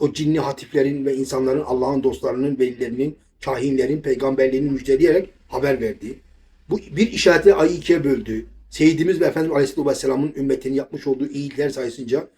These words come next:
milyon defa yine ona salat ve selam olsun. Çağrılmasıyla ağacın yanına geldiği, duasıyla yağmurun derhal yağdığı, bulutun kendisini gölgeleyerek sıcaktan koruduğu, bir sağa kadar yiyecek yüzlerce kişinin doyduğu,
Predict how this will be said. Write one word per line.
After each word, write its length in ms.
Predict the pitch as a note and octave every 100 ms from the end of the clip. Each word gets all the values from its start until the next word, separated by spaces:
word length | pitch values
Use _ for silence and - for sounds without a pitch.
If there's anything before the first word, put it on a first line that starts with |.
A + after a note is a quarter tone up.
| _ _
milyon 440 | D3+ E3 F3 F#3
defa 240 | D3+ - B2
yine 160 | C#3+
ona 160 | C3+ C#3
salat 360 | C3 B2+ C#3 C3+
ve 60 |
selam 320 | - A2+ G#2
olsun. 240 | F2+ _ _ _ _ _ _ _ _ _ _ _
Çağrılmasıyla 640 | - E3 F3+ F3 E3+ G#3 E3
ağacın 320 | E3 D#3+ F3
yanına 260 | F3 E3 E3+
geldiği, 560 | D3 C3+ A2+ A#2 A2+
duasıyla 420 | C3 C#3+ C#3 D#3
yağmurun 440 | C#3 C3 C3+ C3+ C#3
derhal 360 | C3+ A#2 B2+
yağdığı, 440 | A#2 A#2 G#2 G#2 - _ _ _ _
bulutun 360 | C#3 E3 D#3+ G3+
kendisini 420 | D#3+ D#3 D3 F#3
gölgeleyerek 520 | D3 D3+ D3+ D#3+ D#3
sıcaktan 420 | - D3 - D3+
koruduğu, 460 | C#3 C3 G#2+ G#2 G2+ _ - _ _ _ -
bir 140 | G#3+
sağa 280 | G#3+ G3 G3+
kadar 260 | F#3+ F#3+ E3+
yiyecek 460 | D#3 D#3 F3 F3
yüzlerce 420 | D3+ D3 E3+ E3
kişinin 360 | D3 - D#3 C3+
doyduğu, 420 | A#2+ A2 G#2+ A#2